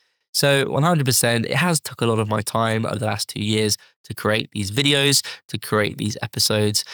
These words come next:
But having a good person, um, producer Aaron at Urban Podcast has been amazing because all I do is record this episode. I send in the audio,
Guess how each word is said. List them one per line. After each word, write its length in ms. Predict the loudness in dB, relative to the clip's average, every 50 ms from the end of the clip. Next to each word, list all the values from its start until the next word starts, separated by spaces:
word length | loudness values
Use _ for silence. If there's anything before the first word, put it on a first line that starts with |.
| -18 -14 _
But 140 | -6 -4 -2
having 320 | 0 0 2 2 0 0
a 120 | 0 -2
good 340 | -4 -2 0 0 0 0 -2
person, 600 | -4 -2 0 2 2 2 2 2 0 0 -2 -4 -6 _ -8
um, 380 | -4 -4 -2 -2 -2 -4 -6 -8 -10
producer 420 | -12 -10 -6 -4 -4 -4 -4 -4 -4
Aaron 380 | -2 -2 -2 -2 -4 -4 -6 -10 -14 -20 -20 -20 _ _
at 140 | -4 -2 0
Urban 320 | 0 0 0 -2 -4 -4
Podcast 480 | -2 -4 -4 -2 -2 -2 -2 -2 0 -2
has 100 | -2 -2
been 140 | -2 -2 -2
amazing 640 | 0 0 0 2 2 2 2 2 0 0 -2 -4
because 340 | -6 -6 -4 -2 -2 -2 -2 -4 -8 -16 -20 _ _
all 200 | 0 2 4 4
I 100 | 4 2
do 120 | 2 2 2
is 180 | 2 2 0
record 300 | -2 -2 -2 -2 -2 -2
this 160 | -2 -2 -2
episode. 540 | -4 -4 -2 -2 0 0 0 0 0 -2 -4 -8 _ _ _ _ _ -4
I 80 | -2
send 240 | -2 0 0 0 0
in 80 | 0 0
the 200 | -2 -2 -2 0
audio, 460 | 2 4 4 4 4 4 2 2